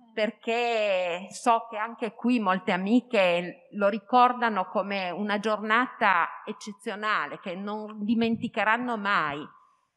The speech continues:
e che fu il venticinque novembre del duemiladiciassette.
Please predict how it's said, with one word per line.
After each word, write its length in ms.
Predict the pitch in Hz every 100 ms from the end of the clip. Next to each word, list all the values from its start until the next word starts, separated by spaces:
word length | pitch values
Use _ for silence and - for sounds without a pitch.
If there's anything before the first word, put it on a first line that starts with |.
| _ _
e 160 | - 277
che 160 | 269 294
fu 300 | - 262 294
il 200 | 262 226
venticinque 840 | 226 240 247 - 240 262 - 240
novembre 1040 | 208 214 196 190 202 208 233 247 240 214 185
del 300 | 196 190 175
duemiladiciassette. 1500 | 196 202 185 180 170 175 185 - - 120 - - 135 160